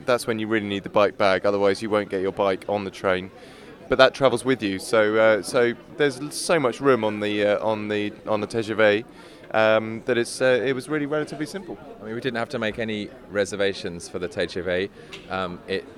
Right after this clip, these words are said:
Speaker 2: took us four hours and, and a half, four and a half hours to get from Lille down to Aix-en-Provence, travelling at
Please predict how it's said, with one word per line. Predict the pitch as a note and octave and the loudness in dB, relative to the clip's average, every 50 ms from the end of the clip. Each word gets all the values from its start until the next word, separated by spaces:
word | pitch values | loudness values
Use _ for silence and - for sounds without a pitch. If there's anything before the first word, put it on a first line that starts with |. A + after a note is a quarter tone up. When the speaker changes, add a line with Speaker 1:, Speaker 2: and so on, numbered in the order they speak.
| - | -14
Speaker 2:
took | - - A2+ F#2+ - - - - - - | -10 -8 -8 -8 -8 -10 -20 -20 -14 -6
us | - F#2 F#2 F2+ - - - - - - - - - - | -2 -2 -2 -2 -4 -8 -12 -12 -12 -18 -20 -20 -12 -4
four | - A2 A2 G#2 G#2 G#2 G#2+ G2+ - - | -2 0 2 2 2 2 2 0 -2 -4
hours | F#2+ G2+ G2 G2+ G2+ G2 G2 G2 - - | -4 -2 -2 0 0 0 0 0 -2 -4
and, | D2+ F#2+ G2 F#3+ F#3+ F#3+ F#2+ F#2+ F#2+ F2+ - - - - - - - - | -2 -2 -2 -2 -4 -6 -6 -8 -8 -10 -12 -14 -16 -18 -16 -16 -12 -8
and | F2+ F#2+ | -6 -6
a | F#2+ | -4
half, | G2 A2 A2+ B2 B2+ | -2 0 0 0 0
four | - - B2+ A#2+ | 0 0 0 0
and | A2+ | 0
a | G#2+ | 0
half | B2 A#2+ A2 A2 A2+ | 0 -2 -2 0 0
hours | A2 A2 A#2 B2+ C3+ C3+ - | 0 0 0 0 -2 -4 -6
to | - - | -10 -8
get | F#2+ A2 A2+ - - - | -2 -2 -2 -2 -2 -6
from | - A#2 G#2 G2 G2+ | -4 -4 -4 -2 -2
Lille | A2 A2+ A2+ A2 G#2+ G#2+ G#2 G2 - - - - - - - - - | -2 0 0 0 0 -2 -4 -6 -8 -12 -18 -18 -18 -20 -20 -16 -8
down | - A2 G2+ G2 F#2+ | -4 -2 -2 -2 -4
to | - A2 - G#2 | -6 -4 -2 -2
Aix-en-Provence, | G#2 - - A2+ G2+ G2 G2+ F#2 G2 G2+ G#2+ A#2 B2+ - - - - - - - - - - - - - - | -4 -4 -6 -10 -8 -8 -6 -6 -4 -6 -6 -6 -8 -8 -8 -8 -8 -10 -12 -16 -20 -20 -20 -20 -20 -20 -12
travelling | - B2+ A2+ G#2+ G#2 G2 F#2+ F#2+ | -6 -6 -4 -4 -4 -6 -4 -2
at | F#2+ F#2+ - | -4 -4 -4